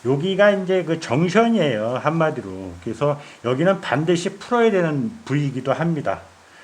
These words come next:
그래서, 예, 그 다른 테크닉도 있지만 요렇게 클리핑하는 맛이 좀 있어요. 예, 요런 맛으로 또 테크닉을 구사하게 되면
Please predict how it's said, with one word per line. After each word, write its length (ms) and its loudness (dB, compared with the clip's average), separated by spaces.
그래서, 500 2
예, 340 -4
그 680 -4
다른 280 6
테크닉도 520 -2
있지만 520 -2
요렇게 300 -2
클리핑하는 800 0
맛이 520 -2
좀 200 -2
있어요. 720 -4
예, 220 -8
요런 320 6
맛으로 600 -2
또 180 -8
테크닉을 640 -6
구사하게 500 0
되면 400 0